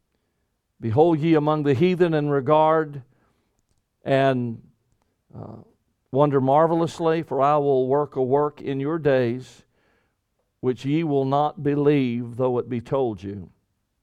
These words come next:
For lo, I raise up the Chaldeans, that bitter and hasty nation, which shall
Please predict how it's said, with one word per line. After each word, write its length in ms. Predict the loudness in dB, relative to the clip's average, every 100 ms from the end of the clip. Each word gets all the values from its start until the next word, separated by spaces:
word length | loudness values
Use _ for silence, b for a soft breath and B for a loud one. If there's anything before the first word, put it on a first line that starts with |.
| _ _ _ _ _ _ _ _ _ _ _
For 120 | -2
lo, 160 | 2 6
I 100 | 6
raise 320 | 6 4 4
up 140 | 0 -2
the 100 | -8 _ _
Chaldeans, 880 | 0 0 4 4 4 2 -4 -10 -20 _ _ _ _ _ -2
that 220 | -2 2
bitter 300 | 4 4 4
and 140 | 2
hasty 440 | 4 2 2 -4 -2
nation, 600 | 2 0 -2 -8 -10 -10 _ -4
which 240 | -4 -4
shall 460 | -2 0 0 -6